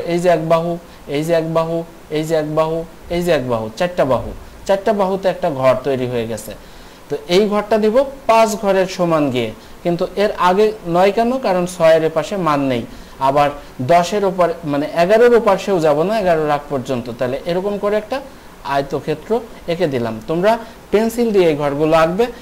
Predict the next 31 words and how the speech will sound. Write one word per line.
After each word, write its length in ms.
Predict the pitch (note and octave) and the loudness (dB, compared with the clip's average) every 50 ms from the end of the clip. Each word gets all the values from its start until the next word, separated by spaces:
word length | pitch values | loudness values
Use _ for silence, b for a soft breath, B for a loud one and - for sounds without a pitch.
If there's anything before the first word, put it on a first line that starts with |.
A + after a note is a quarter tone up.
| B B B B D#3+ - - - - | B B B B -14 -14 -12 -6 -2
তারপরে 360 | D#3+ D#3+ E3 E3+ - A3 A3+ A#3 | 0 0 0 0 2 2 2 2
যেটা 240 | A3 G#3+ G#3+ A3 | 2 2 0 0
করবে, 300 | G#3+ A3 G#3 G3 G3+ A#3+ C4+ C4 B B B B B | 0 0 0 0 2 0 -2 -4 B B B B B
এই 140 | F#3+ G3+ A3+ | 0 0 0
ঘরকে 320 | G#3+ G#3 G3+ G3+ F#3+ G3 G#3 | 2 0 -2 -2 -2 -2 -4
একটু 240 | F#3+ F#3+ - - C4 C#4+ C4+ - - - - - - - - - - | -4 -4 -4 -6 -6 -6 -8 -10 -18 -18 -18 -18 -20 -20 -20 -12 -6
আমরা 220 | D3+ C3+ C#3+ C#3+ C#3 - | -4 -2 -2 -2 -2 0
color 280 | F3+ F#3 G3+ G#3 G3+ F#3 | 2 2 4 4 4 2
করে 240 | - D#3+ C#3 B2 A#2 | 2 0 0 0 0
দিব। 200 | G#2+ A2+ G#2 G#2+ G#2+ G#2+ - - - - - - - - | -2 -4 -8 -10 -12 -14 -16 -18 -20 -20 -20 -10 -4 -2
কালার 220 | D3 D#3+ F3+ F#3 | 0 2 2 2
করে 240 | F#3 G#3 G#3 G#3 G3 | 0 0 0 0 0
কিভাবে 360 | G3 G3+ G3 G#3 G#3 G3+ A3 | 0 -2 -2 -2 -2 -2 -2
দিব? 260 | G#3+ A#3 A#3+ B3 C#4+ D4+ - - - - - | -2 -2 -4 -4 -6 -10 -12 -16 -18 -10 -4
পেন্সিল 380 | - G3+ G#3 G#3 G#3+ A#3 A3 G#3+ | -2 -2 -2 -2 -2 -2 -2 0
দিয়ে 180 | G3+ A3+ B3+ C#4 C4+ A3 | 2 2 2 0 0 -2
হালকা 440 | A3 G#3+ G#3 G3 - G#3+ G3 F#3+ F3 D#3+ D#3 | -2 -2 -2 -2 0 0 0 0 0 0 -4
ঘষে 240 | E3+ F3 E3+ G#3 G3+ | -6 -6 -4 -2 0
দিলে 260 | F#3 G3+ G#3 A#3+ C#4 D4 B B B B B B B B - - - - - - - - | 2 4 4 2 2 -4 B B B B B B B B -18 -18 -20 -20 -20 -20 -14 -8
বোঝা 300 | D3 C#3+ E3+ F#3 G#3 A3+ | -2 2 2 4 4 4
যাবে 240 | A3 G#3 E3+ D3+ D#3 | 4 4 4 4 2
যে 180 | D3+ F3+ G#3+ G#3+ - | 2 0 -2 -4 -2
এইটা 300 | - G3+ A3 A3 - A#3+ | -2 -2 -2 0 0 -2
একটা 260 | G#3 F3+ - - D#3+ - - | -2 -2 -2 -2 -2 -2 -2
আয়তক্ষেত্র। 640 | C#3+ D3+ D#3+ D#3 - D#3 - - A#2+ - - - G#2+ G2+ - - - - - - - - - - - - - - - - - - - - - - - | -2 -2 -2 -2 -2 -4 -4 -4 -6 -6 -6 -10 -12 -12 -12 -16 -20 -20 -20 -20 -20 -20 -20 -20 -20 -20 -20 -20 -20 -20 -20 -20 -20 -20 -10 -4 0
এরপরের 480 | G3+ G#3+ G#3 A3 G#3+ G3+ G3+ G3+ F#3+ | 0 0 2 4 4 4 4 4 2
ঘরে 240 | F3+ F#3+ F#3 F#3 F#3+ F#3+ | 2 2 2 2 2 2
কত 180 | G3 F#3 F#3+ | 0 2 2
আছে? 200 | F#3+ F#3 F#3 A3 | 0 0 0 -2
এগারো 400 | G3+ - E3 D#3+ D#3+ E3+ F3 F#3 | -4 0 2 2 4 4 2 2
থেকে 320 | F#3 F#3 G3+ G3 G3 B3+ | 0 -2 -4 -6 -4 -4